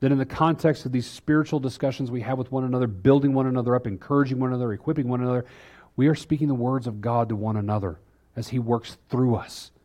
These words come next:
And so being in fellowship with one another is also another way that we can abide in Christ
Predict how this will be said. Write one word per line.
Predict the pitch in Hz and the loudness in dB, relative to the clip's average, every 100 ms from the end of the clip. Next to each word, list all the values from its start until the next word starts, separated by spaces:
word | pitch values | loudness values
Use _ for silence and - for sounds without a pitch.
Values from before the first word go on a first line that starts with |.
| _ _ _ _ _ _ _ _ _ _ _ _ - | _ _ _ _ _ _ _ _ _ _ _ _ -10
And | 120 | 0
so | 151 | 2
being | 123 170 175 | 6 8 8
in | 151 | 6
fellowship | - 147 156 - 160 | 4 4 4 2 0
with | 131 | 0
one | 120 131 | 0 2
another | 127 110 113 151 165 | 2 2 2 2 -2
is | 127 127 | -2 -2
also | 135 147 | 0 0
another | 123 123 135 | 0 2 2
way | 117 117 | 2 0
that | |
we | 110 113 | -2 -4
can | 120 | -4
abide | 95 101 98 117 | -2 -2 -2 -4
in | 117 | -6
Christ | - 123 127 120 - | -6 -6 -6 -10 -18